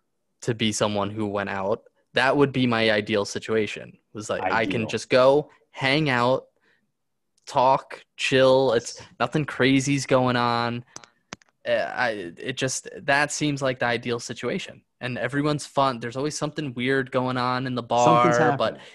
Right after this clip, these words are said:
Speaker 1: you don't, you could get as involved or not involved in it as you want.
Speaker 2: Great point. It's like you can sample whatever crazy you want that day.
Speaker 1: Exactly. And if you want out,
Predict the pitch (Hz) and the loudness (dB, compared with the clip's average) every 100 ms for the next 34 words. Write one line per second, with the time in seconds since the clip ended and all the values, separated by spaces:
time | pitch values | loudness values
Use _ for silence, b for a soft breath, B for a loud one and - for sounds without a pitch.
0 | - 135 151 151 - B B 147 143 143 | -6 0 2 0 -6 B B -8 -4 -4
1 | 147 135 131 135 127 139 127 135 151 170 | 0 0 0 -2 -2 -2 2 6 6 6
2 | 160 - 143 131 117 127 131 139 120 117 | 2 -4 -2 0 0 0 -2 -4 -6 -2
3 | 113 113 117 - 123 117 127 127 _ 123 | 2 2 -2 -10 -10 -4 -4 -6 _ -2
4 | 123 113 110 101 107 127 170 214 - - | -2 -2 -6 -4 0 2 2 0 -8 -16
5 | _ _ _ _ _ _ _ _ 151 104 | _ _ _ _ _ _ _ _ -12 -12
6 | - 131 139 139 - 123 107 87 - 110 | 0 4 4 2 -4 -4 -4 -8 -10 -10
7 | - 131 120 117 - _ - 127 123 131 | 0 2 4 2 -6 _ -8 -6 -2 -4
8 | 123 - 165 151 147 135 123 - - 123 | -2 0 0 0 2 2 2 -2 -8 0
9 | 131 139 143 131 - - - 135 131 113 | 2 4 2 0 -6 -8 0 2 2 0
10 | 110 110 104 104 104 - 80 - 87 131 | -2 -2 -2 -2 -2 -4 -4 -6 -8 -4
11 | 143 156 151 117 104 110 113 147 131 127 | 0 2 2 -2 -2 -2 -2 -2 0 0
12 | 127 156 - | 0 0 -2